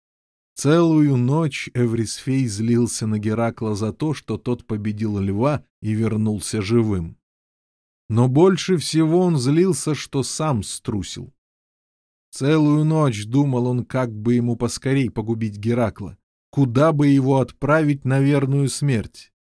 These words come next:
Под утро Эврисфей заснул. Во сне ему опять явилась злая Гера и посоветовала послать героя в ядовитое Лирнейское болото, туда, где жила ужасная змея Гидра,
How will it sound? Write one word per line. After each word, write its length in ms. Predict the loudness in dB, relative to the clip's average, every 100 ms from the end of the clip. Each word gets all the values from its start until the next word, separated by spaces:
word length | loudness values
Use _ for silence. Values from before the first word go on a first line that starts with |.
| _ _ _ _ _ _ _ _ -4
Под 240 | -4 -2
утро 400 | -4 -2 -2 -2 -2
Эврисфей 680 | -2 -2 -6 -6 -4 -2
заснул. 720 | -2 -4 -4 -6 -6 -6 -6 -12 _ _ _ _ _ _ _
Во 160 | -4 -4
сне 300 | -2 0 2
ему 220 | 2 4
опять 500 | 2 2 2 2 0
явилась 480 | 0 2 2 2 0
злая 480 | 0 2 2 2 2
Гера 400 | 2 2 2 -2 _ -2
и 80 | 0
посоветовала 760 | 0 2 4 4 4 2 0
послать 520 | 2 0 0 2 2
героя 480 | 2 4 4 6 4
в 60 | 4
ядовитое 720 | 2 2 2 0 2 4 4
Лирнейское 960 | 6 6 4 4 4 2 0 -2 -2 0
болото, 680 | 2 4 4 2 2 -2 -4 _ _
туда, 520 | 0 0 2 2 0 -4 _ -10
где 360 | -6 2 4
жила 400 | 4 2 2 0 0
ужасная 720 | 0 2 2 0 -2 0 0
змея 520 | 0 0 2 2 2
Гидра, 600 | 0 -2 -4 -2 -2 -4